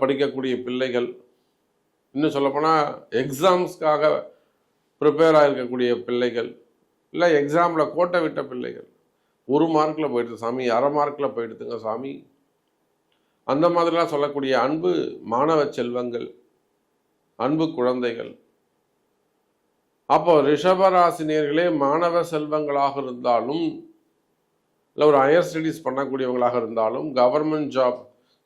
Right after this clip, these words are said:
செய்யக்கூடிய அரசு அதிகாரிகளாக இருந்தாலும், கவர்மெண்ட் ஜாபாக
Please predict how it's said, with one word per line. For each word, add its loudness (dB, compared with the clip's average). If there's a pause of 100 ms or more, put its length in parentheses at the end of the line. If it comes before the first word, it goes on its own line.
செய்யக்கூடிய -2 (120)
அரசு -2 (100)
அதிகாரிகளாக 0 (120)
இருந்தாலும், -6 (1800)
கவர்மெண்ட் 0
ஜாபாக 4